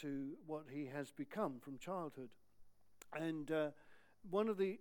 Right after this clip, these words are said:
uh, one of those episodes looks at his, how he's embedded himself with the Orthodox Church and the monasteries he goes to. Whatever's in his heart, he places himself publicly, uh, in the rituals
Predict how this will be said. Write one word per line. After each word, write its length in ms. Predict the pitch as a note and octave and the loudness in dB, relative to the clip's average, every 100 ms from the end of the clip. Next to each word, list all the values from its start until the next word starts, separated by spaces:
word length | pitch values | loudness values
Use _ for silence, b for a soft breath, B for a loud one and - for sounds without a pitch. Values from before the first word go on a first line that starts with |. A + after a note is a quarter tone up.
| - | -6
uh, 220 | F#3 E3+ F#3+ | -2 -2 0
one 160 | F#3+ | 0
of 80 | G3 | 4
those 240 | F#3 E3 | 4 4
episodes 640 | F3 E3+ D3+ E3 D3 C#3 F3+ | 2 0 -2 2 2 0 2
looks 320 | G3+ G3+ F3+ | 4 4 -2
at 160 | F3 - | -2 -2
his, 360 | B2+ E3 D#3+ - b b b b F#3 G3 | 0 2 2 -2 b b b b -6 0
how 200 | F3 F3 | 2 2
he's 240 | F3+ D#3+ | 2 0
embedded 420 | E3 F3+ A#3 A#3 | 2 8 8 8
himself 460 | F3+ E3 - D3 B2+ - | 0 -2 0 0 0 -2
with 120 | D#3+ | -2
the 120 | D#3+ | 4
Orthodox 560 | E3+ D#3+ D#3+ E3+ F3+ - | 2 2 0 -2 -2 -12
Church 500 | - B3 D#3+ - - | -2 0 0 -2 -8
and 120 | C#3+ | -6
the 60 | C#3+ | -2
monasteries 520 | F#3 G#3 F3+ E3+ C#3+ | 0 0 -2 -4 -4
he 100 | C#3+ | -4
goes 360 | G3 G3 F#3 - | 2 4 2 -2
to. 160 | C#3 A#2 b b b | -6 -8 b b b
Whatever's 460 | E3 F3 F#3+ F3 D#3 | 4 6 6 2 4
in 160 | F3 | 2
his 220 | D3+ D#3 - | 4 -2 -2
heart, 540 | G3 F3+ B2 C3+ - | -2 -2 -2 -8 -6
he 260 | E3 E3 D#3 - | -2 -2 -2 -6
places 560 | E3 G3 G#3+ - D3+ - | 0 2 2 0 -8 -8
himself 500 | C3+ A#2 C#3+ C3 C3 - | -10 -8 -6 -6 -6 -6
publicly, 640 | F3 F3+ D#3 - B2 A#2 A2+ b b b b - | -4 -4 -8 -16 -14 -14 -16 b b b b -4
uh, 200 | C#3+ D3 - - - - | 0 0 -2 -12 -20 -2
in 280 | G#3 F#3+ F3+ | 2 2 2
the 80 | D#3+ | 2
rituals 560 | F3+ F3+ E3 C#3+ C3+ | 0 0 -2 -2 -4